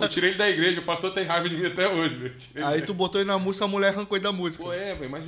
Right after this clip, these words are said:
Speaker 1: naquele tempo não tinha essa, essas coisas, não.
Speaker 2: Não tinha,
Speaker 1: Era,
Speaker 2: não tinha.
Speaker 1: já, isso é muito tempo atrás, tem mais de doze anos atrás.
Speaker 2: A gente, na época, montamos um grupo, o grupo com ele durou um pagode. Durou um
Speaker 1: Ah, a
Speaker 2: pagode.
Speaker 1: mulher limou ele.
Speaker 2: Porra,
Speaker 1: <laughs> Ela
Speaker 2: nunca
Speaker 1: mesmo limou
Speaker 2: mais,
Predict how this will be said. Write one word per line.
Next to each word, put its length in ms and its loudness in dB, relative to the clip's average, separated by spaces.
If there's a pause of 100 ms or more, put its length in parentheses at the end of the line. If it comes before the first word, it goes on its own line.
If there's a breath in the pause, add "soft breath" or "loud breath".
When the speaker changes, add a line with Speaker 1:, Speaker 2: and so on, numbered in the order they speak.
(120)
Speaker 1:
naquele 240 -10
tempo 240 -10
não 60 -12
tinha 160 -12
essa, 120 -16 (100)
essas 280 -14
coisas, 280 -14
não. 140 -14
Speaker 2:
Não 160 -14
tinha, 260 -14
Speaker 1:
Era, 140 -12
Speaker 2:
não 80 -16
tinha. 240 -20
Speaker 1:
já, 80 -18 (240)
isso 180 -20
é 40 -20
muito 180 -18
tempo 240 -16
atrás, 300 -18 (100)
tem 80 -14
mais 220 -12
de 80 -18
doze 360 -10
anos 240 -12
atrás. 360 -18
Speaker 2:
A 80 -10
gente, 240 -8
na 140 -6
época, 200 -6
montamos 420 -8
um 40 -8
grupo, 400 -8 (200)
o 80 -14
grupo 300 -8
com 160 -8
ele 160 -4
durou 260 -4
um 40 -8
pagode. 500 -4 (520 soft breath)
Durou 300 -2
um 40 -4
Speaker 1:
Ah, 20 -6
a 20 -8
Speaker 2:
pagode. 300 -2
Speaker 1:
mulher 180 0
limou 340 -2
ele. 220 0 (180)
Speaker 2:
Porra, 280 2
Speaker 1:
<laughs> 20 6
Ela 140 6
Speaker 2:
nunca 100 6
Speaker 1:
mesmo 120 6
limou 160 4
Speaker 2:
mais, 120 6